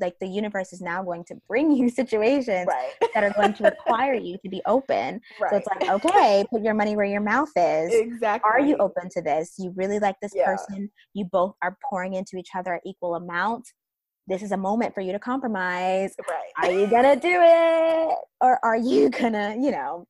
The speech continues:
Speaker 2: Right.
Speaker 1: So it's already out there.
Speaker 2: Oh, yeah,
Speaker 1: It's
Speaker 2: it's already
Speaker 1: coming, it's
Speaker 2: happening,
Speaker 1: coming
Speaker 2: too.
Speaker 1: to you,
Speaker 2: It's,
Speaker 1: Vanessa.
Speaker 2: it, it's,
Speaker 1: <laughs>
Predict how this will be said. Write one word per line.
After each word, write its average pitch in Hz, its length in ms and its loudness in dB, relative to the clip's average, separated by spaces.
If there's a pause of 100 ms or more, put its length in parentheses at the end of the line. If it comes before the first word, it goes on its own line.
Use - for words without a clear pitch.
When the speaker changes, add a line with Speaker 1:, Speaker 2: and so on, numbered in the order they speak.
(200)
Speaker 2:
Right. 220 220 -2
Speaker 1:
So 254 100 6
it's 277 120 6
already 453 220 8
out 277 220 4
there. 139 340 0 (140)
Speaker 2:
Oh, 330 80 4
yeah, 403 240 4
Speaker 1:
It's 254 100 8
Speaker 2:
it's - 80 -6
already 320 300 8
Speaker 1:
coming, - 0 -
it's 233 100 4 (120)
Speaker 2:
happening, 214 160 -4
Speaker 1:
coming 285 280 6
Speaker 2:
too. - 40 0
Speaker 1:
to 247 80 0
you, 226 120 2
Speaker 2:
It's, 226 80 6
Speaker 1:
Vanessa. 170 540 -2 (340)
Speaker 2:
it, 494 240 6
it's, 523 280 6
Speaker 1:
<laughs> - 20 -10